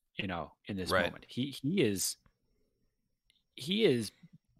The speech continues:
Speaker 1: almost certainly going to die. He knows that he is not on the level of these shard bearers. He knows that he has his fits of epilepsy,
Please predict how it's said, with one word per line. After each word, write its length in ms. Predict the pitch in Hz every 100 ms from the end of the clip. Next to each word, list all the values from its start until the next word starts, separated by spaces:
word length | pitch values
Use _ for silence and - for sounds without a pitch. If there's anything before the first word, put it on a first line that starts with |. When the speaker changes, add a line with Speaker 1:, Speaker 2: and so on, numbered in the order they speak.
| _
Speaker 1:
almost 580 | - 147 147 135 - - - _ _
certainly 600 | - - 135 139 110 107
going 260 | 101 104 98
to 80 |
die. 260 | 95 87 -
He 200 | - 127
knows 460 | 127 123 127 127 113
that 160 | 113
he 420 | 104 110 107 101 - - _
is 140 | 113 117
not 160 | 113
on 100 | 107
the 80 | 104
level 380 | 104 101 98 95
of 220 | 101 92
these 300 | 95 95 92
shard 420 | - - 95 92
bearers. 400 | 95 92 90 85
He 260 | - - 123
knows 400 | 113 110 107 104
that 140 | -
he 160 | - 107
has 460 | - 107 98 95 -
his 500 | 101 95 92 90 - - - -
fits 460 | - - 117 - -
of 200 | 98 - -
epilepsy, 800 | 110 104 98 - 101 98 95